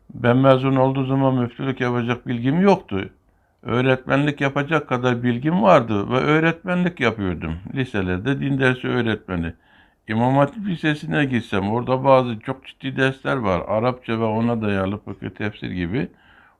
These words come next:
Onları bile her öğretmen arkadaş vermekte zorlanıyor. Yetersiz bir eğitim alıyoruz. Şimdi İslam'ı başkalarına öğrenerek, güzelce yaşayarak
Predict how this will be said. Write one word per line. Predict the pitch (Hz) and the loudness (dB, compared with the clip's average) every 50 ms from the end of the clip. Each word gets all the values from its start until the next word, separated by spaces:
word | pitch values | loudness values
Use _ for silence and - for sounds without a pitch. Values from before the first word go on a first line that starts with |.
| _ - | _ -6
Onları | 104 101 101 101 104 110 123 156 170 180 | -4 -2 0 0 2 2 0 0 0 0
bile | 175 165 160 147 135 135 - _ _ _ _ _ _ | 0 2 2 2 2 0 -4 _ _ _ _ _ _
her | - 113 117 117 | -2 0 2 2
öğretmen | 120 117 110 110 110 107 104 - - 107 107 | 2 2 0 0 0 0 -2 -4 -6 -4 -2
arkadaş | 104 101 101 104 98 98 95 95 90 90 - | -2 -2 -2 -2 -4 -4 -2 -2 -4 -4 -4
vermekte | 92 95 87 82 87 85 82 - - 78 | -4 -4 -4 -4 -4 -6 -6 -6 -8 -8
zorlanıyor. | 78 76 76 73 73 69 69 71 71 71 - - - _ _ _ _ _ _ _ _ _ _ _ _ _ | -6 -6 -6 -8 -8 -8 -10 -10 -12 -12 -14 -16 -20 _ _ _ _ _ _ _ _ _ _ _ _ _
Yetersiz | - 104 113 123 120 120 117 107 101 98 95 95 92 - - - 110 117 123 127 127 131 131 120 117 - - - 117 127 139 147 147 135 127 120 123 | -2 0 2 4 4 4 4 2 2 2 0 -2 -4 -6 -4 0 2 2 4 4 2 2 0 -2 -6 -10 -8 -2 0 2 2 2 2 0 -2 -4 -4
bir | 123 120 113 113 - | -2 -2 -2 -2 -2
eğitim | 107 117 117 113 117 - 117 90 | -2 -2 -2 -2 -4 -6 -6 -6
alıyoruz. | 82 80 87 - - - - - _ _ _ _ _ _ _ _ _ _ _ _ _ _ _ - - - _ _ _ _ _ - - - - - - - - - - - _ _ _ | -6 -8 -10 -12 -16 -20 -20 -20 _ _ _ _ _ _ _ _ _ _ _ _ _ _ _ -20 -20 -20 _ _ _ _ _ -20 -20 -20 -20 -20 -20 -20 -20 -20 -20 -20 _ _ _
Şimdi | - - - 143 - 95 180 190 196 - - 127 - - - - - - - _ _ - - _ - | -6 -2 2 4 6 8 10 8 8 8 4 0 -2 -4 -4 -8 -12 -16 -20 _ _ -20 -20 _ 0
İslam'ı | 131 123 123 - - - 175 190 180 277 185 175 | 0 0 0 -2 2 6 6 8 8 6 6 8
başkalarına | 190 170 160 160 - 175 175 170 165 165 165 165 165 170 175 185 190 180 165 | 8 8 8 6 6 4 4 6 8 8 10 10 10 8 8 8 8 6 4
öğrenerek, | - - 156 156 156 151 143 151 151 151 160 170 185 190 185 185 - - - - | 2 2 4 4 4 4 4 4 4 4 4 4 6 4 4 4 0 -8 -20 -10
güzelce | - 120 117 123 147 156 160 165 165 | -8 -6 -2 0 2 2 2 2 2
yaşayarak | 160 156 151 156 151 - 160 160 175 175 175 160 | 4 6 6 4 4 2 4 4 6 8 8 6